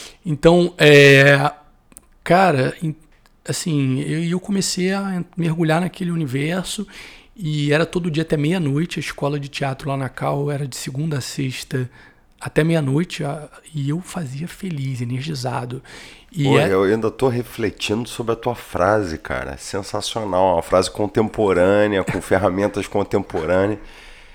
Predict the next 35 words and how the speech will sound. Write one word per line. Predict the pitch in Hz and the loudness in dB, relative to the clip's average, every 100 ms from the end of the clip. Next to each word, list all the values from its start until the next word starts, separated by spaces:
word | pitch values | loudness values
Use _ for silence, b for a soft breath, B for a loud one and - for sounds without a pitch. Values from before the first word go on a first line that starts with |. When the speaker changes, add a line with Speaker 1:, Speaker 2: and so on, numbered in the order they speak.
| B B B - - | B B B -18 -6
Speaker 2:
Pô, | 67 - | -2 0
eu | 98 | 0
vou, | 95 110 120 101 | 0 0 0 0
essa | 95 - | -2 -6
eu | 95 | -8
vou | 101 | -8
anotar, | 98 82 65 | -8 -8 -8
vou | 64 73 | -8 -8
repetir | 76 - 71 - 73 | -12 -14 -14 -12 -12
sempre | - 92 - 71 60 | -8 -10 -8 -10 -10
isso. | 60 - | -14 -14
Gostei | 73 82 - 82 | -12 -12 -8 -8
mesmo, | 76 71 64 69 50 | -6 -8 -10 -16 -18
de | 67 | -12
verdade. | 73 67 58 53 60 | -8 -8 -10 -12 -14
Mas | 64 78 | -10 -10
desculpa, | 78 73 95 - 80 76 | -10 -8 -8 -6 -10 -4
te | - | 4
Speaker 1:
Não, | 185 240 | 8 10
não, | 320 294 | 10 8
Speaker 2:
cortei. | 277 | 10
Speaker 1:
não, | 254 | 8
não, | 254 233 | 8 6
claro. | 226 202 233 185 | 4 2 4 4
Eu, | 175 | 2
não, | 220 226 | 0 2
eu, | 170 | 2
eu | 175 170 | 4 2
acho | 185 | 2
que | - | 0
assim, | 190 - 151 131 | 0 2 2 2
eu | |
acho | 143 - | 0 -2
que | |
a, | 165 | -4